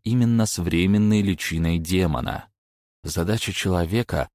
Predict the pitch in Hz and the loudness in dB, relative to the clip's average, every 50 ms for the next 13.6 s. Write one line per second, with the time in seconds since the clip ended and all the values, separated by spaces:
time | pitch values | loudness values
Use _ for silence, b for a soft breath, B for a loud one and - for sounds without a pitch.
0 | _ _ - - 131 - - 135 123 110 104 117 127 135 - - 80 85 87 95 | _ _ -8 -6 -4 -2 -2 -2 -2 0 0 2 0 0 0 -2 -2 0 2 2
1 | 107 110 104 92 80 - 85 82 80 78 76 73 78 92 110 120 110 107 - - | 4 2 2 0 0 -2 -2 0 0 0 0 0 2 2 2 2 0 -2 -2 -2
2 | 76 - - _ _ - - 127 127 - - - 151 131 101 80 80 82 95 92 | -4 -4 -4 _ _ -6 -4 -2 -2 -2 -2 -2 0 0 0 0 -2 0 0 0
3 | 110 117 - - - 90 92 92 87 - - 98 87 80 80 - - - 78 - | 0 0 -2 -2 0 2 2 2 2 0 0 -2 0 0 -2 -2 -2 -4 -4 -4
4 | - 107 113 110 - _ _ _ _ - - 147 127 _ - 82 80 80 80 - | -2 -2 -2 -2 -2 _ _ _ _ -4 -2 -2 -2 _ -2 0 0 0 0 -2
5 | - - 87 87 87 85 - - 85 - - 90 - - - 107 110 110 101 65 | -4 -2 0 0 0 0 -2 -4 -4 -4 -4 -4 -4 -6 -6 -2 0 2 2 0
6 | - - _ _ _ _ _ _ _ _ _ _ _ _ _ - 82 80 90 92 | -2 -6 _ _ _ _ _ _ _ _ _ _ _ _ _ -10 -4 -2 0 0
7 | 76 - - - 107 95 95 - 98 90 85 87 104 127 135 - - - 80 - | 0 -2 -4 -2 -2 -2 -2 0 0 0 2 2 2 0 0 -2 -4 -6 -4 -4
8 | 90 87 - - 87 - - - - - 127 127 - - 87 90 95 113 123 123 | -4 -4 -4 -4 -6 -6 -6 -8 -4 -2 -2 -2 0 0 0 0 2 2 2 2
9 | 120 117 110 104 - - - 101 - - - 92 - - 110 113 110 101 - - | 2 2 2 2 0 -2 -4 -4 -4 -4 -6 -6 -4 -4 -2 0 0 -2 -2 -2
10 | - 85 85 90 92 92 92 98 104 104 101 - - 78 82 82 87 87 - - | -2 0 2 2 4 4 4 4 2 2 0 -2 -4 -4 -2 0 0 0 -2 -2
11 | - 80 73 - - 98 117 123 117 113 107 - - _ _ _ _ - - - | -4 -4 -4 -2 -2 -2 0 0 0 -2 -2 -4 -6 _ _ _ _ -10 -4 -2
12 | 127 123 123 127 131 131 143 170 160 156 151 147 - - 123 113 - - - 101 | 0 0 2 0 0 0 0 0 2 2 0 0 -2 -4 -4 -4 -4 -2 -2 -2
13 | 92 101 107 120 123 120 120 113 110 110 107 98 | 0 0 0 2 2 2 4 4 4 4 2 0